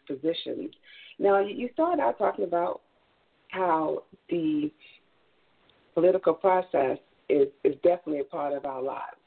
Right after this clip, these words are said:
starting with the birth certificate. And, um, I wanna move to another area that is, um, a very important part of our lives as we talk about our,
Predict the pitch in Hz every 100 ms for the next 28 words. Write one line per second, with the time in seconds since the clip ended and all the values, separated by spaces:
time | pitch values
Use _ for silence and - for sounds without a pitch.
0 | _ _ - - 170 165 170 151 151 160
1 | 147 147 170 - - 123 98 - - -
2 | - - - - _ 165 160 156 151 147
3 | 135 - 285 381 359 185 160 - _ _
4 | _ _ _ _ _ _ _ _ _ _
5 | _ - - - - _ - - - 202
6 | 226 - 202 180 202 208 - 156 147 151
7 | 139 156 147 143 156 147 147 - 143 139
8 | 135 - 165 156 147 - 175 - 151 170
9 | 151 147 139 135 143 - - - - 160
10 | 170 180 202 175 170 165 - 156 151